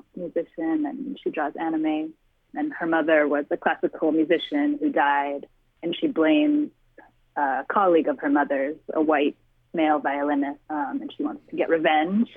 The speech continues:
That white male violinist is Daniel.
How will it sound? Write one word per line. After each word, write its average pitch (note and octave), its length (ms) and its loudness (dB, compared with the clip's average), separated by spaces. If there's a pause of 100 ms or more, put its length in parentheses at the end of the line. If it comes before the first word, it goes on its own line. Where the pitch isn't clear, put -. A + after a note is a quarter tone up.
(560)
That E3 160 2
white D#3+ 280 4
male D3+ 220 2
violinist D3+ 560 2
is C#3+ 220 -4
Daniel. D#3 720 2